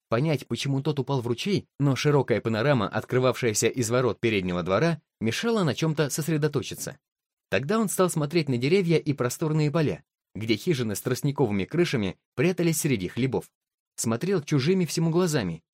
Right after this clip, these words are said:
неспособными охватить размеры и пропорции вещей и понять, на что они нужны. Тихо и пристально смотрел целые полчаса.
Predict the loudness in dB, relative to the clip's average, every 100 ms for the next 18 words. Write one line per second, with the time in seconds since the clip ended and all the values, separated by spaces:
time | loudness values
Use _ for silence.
0 | -6 -4 -2 -4 -4 -2 0 0 -2 -2
1 | -2 -2 0 0 0 2 2 0 _ -4
2 | -2 -2 0 -2 0 0 0 -2 -2 -4
3 | -8 _ -4 0 0 0 0 -2 0 -2
4 | 0 0 0 0 -2 -8 _ _ -2 -2
5 | 0 -2 0 -2 0 -2 -2 -2 -2 0
6 | 0 -2 -2 -2 -2 -4 -6 -6 -8 -8
7 | -10